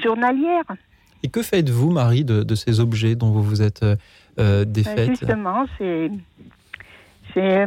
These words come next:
Speaker 1: parce que Emmaüs ne veut même plus les meubles, alors je sais pas trop ce que, peut-être que je vais les laisser sur place, et puis peut-être que j'hébergerai des gens, euh,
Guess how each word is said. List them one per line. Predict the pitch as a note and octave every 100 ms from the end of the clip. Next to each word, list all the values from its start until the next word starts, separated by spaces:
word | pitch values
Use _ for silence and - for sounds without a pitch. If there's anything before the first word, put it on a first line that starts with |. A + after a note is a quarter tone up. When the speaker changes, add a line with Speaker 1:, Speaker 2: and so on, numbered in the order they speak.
| G3+
Speaker 1:
parce | - -
que | B3 G#3+ - - - - - - - - _ - - - -
Emmaüs | B3 A#3+ A#3+ A3+ A#3+ -
ne | G#3
veut | F#3 F#3
même | F#3+ G#3 A3+
plus | - G#3 G#3
les | F#3
meubles, | E3+ F3 G#3 D4 F4+ A#3
alors | E3 E3 D#3 -
je | E3+ -
sais | F#3
pas | G#3
trop | G#3+ - F3+ D4
ce | -
que, | - E3+ E3 D#3+ F3 F#3 _ - - - _ _ _ _ _ _ - - - - _ -
peut-être | - - F3+ -
que | - F#3
je | F#3+
vais | F3+
les | E3+ E3+
laisser | F3 - G3 F3+
sur | E3+ -
place, | E3+ F#3 A#3+ D#4 -
et | E3+
puis | - E3+
peut-être | F3 F3+ - F#3+ F#3+ -
que | D#3+ E3 D#3 D#3+ D#3+ F3+ - - - - - - - - _ _ -
j'hébergerai | E3 G3 F#3+ F#3 F#3+ F#3 G3
des | G3 A#3
gens, | C4 C#4 F4+ E4 F3+
euh, | F3